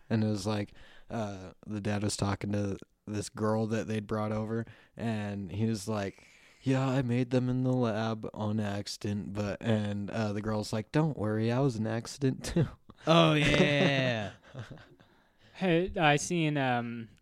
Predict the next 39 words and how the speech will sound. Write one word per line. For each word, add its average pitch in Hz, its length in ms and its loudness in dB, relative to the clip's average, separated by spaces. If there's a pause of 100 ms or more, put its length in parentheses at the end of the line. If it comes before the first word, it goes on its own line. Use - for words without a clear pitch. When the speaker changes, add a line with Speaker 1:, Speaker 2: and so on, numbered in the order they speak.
(220)
Speaker 3:
My 160 180 8
Little 147 220 6
Speaker 2:
Dexter's - 120 0
Speaker 3:
Pony. 156 300 4
Speaker 2:
Laboratory? 135 680 -6 (400)
Speaker 3:
My 151 180 4
Little 165 240 4
Pony 147 500 0
and, 123 560 -4
uh, 117 440 -4 (540)
what's 147 220 -6
that 160 180 -4
one 151 160 -2
we 160 80 -2
just 151 180 -8
talked? 175 140 -10
Powerpuff 165 400 2
Girls 117 480 -4 (100)
had 123 160 -6
a 113 160 -4
collab 143 460 -10
once 117 320 -14
on 123 100 -12
an 117 140 -12
episode. 123 480 -12 (1400)
Speaker 1:
A, - 80 -6 (300)
a 101 60 -2
clam? 139 440 2
Speaker 2:
Oh, 98 40 -10
that 113 100 -10
sounds 131 280 -10
awesome. 156 260 -6
Speaker 3:
A - 20 0
collab. 127 420 -6 (460)
Speaker 1:
A - 100 -8
collab. 98 560 -4 (580)
Speaker 3:
Yeah. 127 220 -4 (160)
Speaker 1:
Okay. 104 240 -10 (180)
Speaker 3:
Uh, 127 240 2